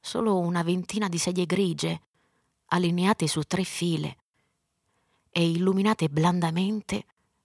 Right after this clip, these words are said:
dalla luce smorta dell'inverno che filtra attraverso le impalcature esterne.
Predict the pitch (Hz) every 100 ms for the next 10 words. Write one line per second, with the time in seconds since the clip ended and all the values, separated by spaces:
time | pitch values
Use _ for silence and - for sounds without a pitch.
0 | _ 160 156 165 190 170 151 160 160 160
1 | 160 165 156 151 151 156 156 _ _ _
2 | _ _ _ - 165 147 - 170 - 147
3 | 147 151 156 160 151 151 - 143 156 165
4 | 160 - 156 147 160 156